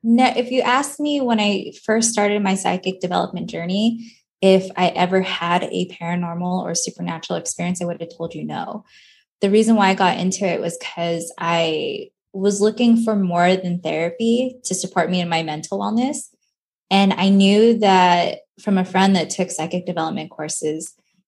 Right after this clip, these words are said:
that the foundations were grounding, meditation, and raising your vibration. And at the time, wasn't even that long ago, it was two thousand nineteen, I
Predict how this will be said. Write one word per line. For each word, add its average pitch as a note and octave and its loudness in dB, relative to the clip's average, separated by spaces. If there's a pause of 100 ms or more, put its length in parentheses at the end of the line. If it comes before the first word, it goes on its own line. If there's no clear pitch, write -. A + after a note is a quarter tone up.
that F3+ 2
the G3 0
foundations F3 0
were E3 -4
grounding, G#3 4
meditation, E3+ 0
and D#3+ -12
raising D#3+ -6
your F3 -6
vibration. - -4 (480)
And F#3 4
at F#3 -8
the F#3 0
time, F#3+ -2 (520)
wasn't A3+ 4
even G#3+ 2
that F3 -2
long F3 0
ago, E3 -2 (280)
it G3+ -2
was - -4
two A3 0
thousand G#3 4
nineteen, E3+ -4
I F3 -2